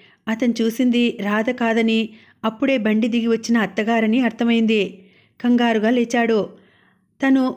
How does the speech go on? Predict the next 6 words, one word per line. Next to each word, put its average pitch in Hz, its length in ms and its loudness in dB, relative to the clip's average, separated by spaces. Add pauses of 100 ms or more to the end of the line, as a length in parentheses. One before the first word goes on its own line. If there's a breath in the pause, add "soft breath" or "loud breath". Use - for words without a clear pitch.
కలత 226 280 0
నిద్రలో 240 440 2
ఉండగానే 233 600 0 (140)
తెల్లవారిపోయిందా 233 920 0 (140)
అని 240 180 0
ఆశ్చర్యపోయాడు. 226 1000 0